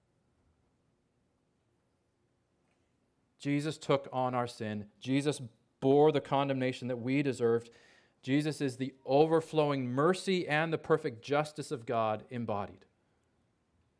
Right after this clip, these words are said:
God isn't just God doesn't just have mercy, he is mercy,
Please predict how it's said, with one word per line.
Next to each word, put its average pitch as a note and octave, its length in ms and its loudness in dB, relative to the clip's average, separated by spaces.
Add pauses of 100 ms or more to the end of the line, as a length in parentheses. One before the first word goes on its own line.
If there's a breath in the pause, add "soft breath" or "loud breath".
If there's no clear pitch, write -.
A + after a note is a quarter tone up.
(1400)
God B2+ 180 2
isn't C3+ 260 -4
just C3 400 -2 (1300)
God C3 100 0
doesn't C#3+ 280 -2
just D3 180 -4
have D3 500 4
mercy, B2 500 -2 (160 soft breath)
he D3 280 -4
is C#3+ 400 0
mercy, A#2 480 -6